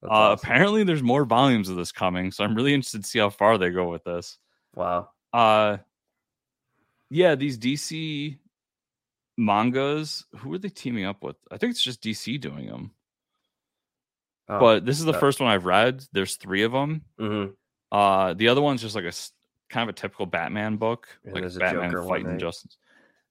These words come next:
Speaker 2: The Joker one I was not gonna get.
Speaker 1: Yeah.
Speaker 2: And I had a talk with a friend of the show, Tyler Carpenter, about it. And apparently, that book is the, all the, like, heroes in Gotham,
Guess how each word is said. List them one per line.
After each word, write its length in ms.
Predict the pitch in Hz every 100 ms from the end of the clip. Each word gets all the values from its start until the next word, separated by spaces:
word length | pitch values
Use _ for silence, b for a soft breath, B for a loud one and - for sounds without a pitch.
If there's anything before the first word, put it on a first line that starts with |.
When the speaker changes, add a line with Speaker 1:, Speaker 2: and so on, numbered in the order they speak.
| 127
Speaker 2:
The 100 | 117
Joker 540 | 110 139 220 - 139
one 200 | 120 110
I 80 | 107
was 160 | 107
not 220 | 110 110 104
gonna 180 | 98
get. 300 | 90 90 73 - _ _ _
Speaker 1:
Yeah. 340 | 101 92 90 90 _ _ _ _ _
Speaker 2:
And 160 | 101 117
I 100 | 131
had 80 | 127
a 40 |
talk 400 | 110 113 110 -
with 260 | 101 95 -
a 180 | 87 82
friend 220 | - 104
of 60 | 95
the 60 |
show, 300 | 87 90 87
Tyler 300 | - 80 69
Carpenter, 380 | - 120 104 85
about 280 | 80 78 82
it. 200 | 95 120 _ _ _ _ _
And 120 | 113
apparently, 920 | 110 - - 220 262 135 87 78 104 - _ _ _ _ _ _ _ _ -
that 300 | 120 127 139
book 260 | 139 156 -
is 520 | 113 113 107 104 - - _ _ _ _ _ _ _ _ _
the, 160 | 113 104 _ _ _ -
all 280 | 117 151
the, 180 | 160 143
like, 160 | 117 107
heroes 560 | - - 123 135 139 127
in 140 | 110
Gotham, 720 | 101 95 113 139 139 151 151